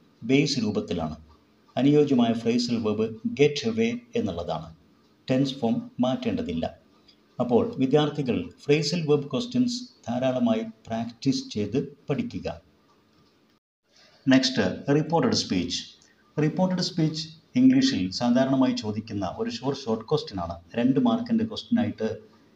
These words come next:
ഒരു dialogue report ചെയ്യുക എന്ന രൂപത്തിലാണ് മിക്കപ്പോഴും questions വരാറുള്ളത്. Reported സ്പീച്ചിനെ കുറിച്ച് വ്യക്തമായി വിദ്യാർത്ഥികൾ പഠിച്ചിരിക്കണം.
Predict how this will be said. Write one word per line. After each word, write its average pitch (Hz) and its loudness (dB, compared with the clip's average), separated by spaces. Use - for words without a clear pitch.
ഒരു 120 4
dialogue 131 2
report 117 0
ചെയ്യുക 113 2
എന്ന 110 -2
രൂപത്തിലാണ് 98 -8
മിക്കപ്പോഴും 110 -6
questions 110 -4
വരാറുള്ളത്. 90 -2
Reported 180 2
സ്പീച്ചിനെ 151 -2
കുറിച്ച് 120 0
വ്യക്തമായി 123 0
വിദ്യാർത്ഥികൾ 113 -2
പഠിച്ചിരിക്കണം. 90 -6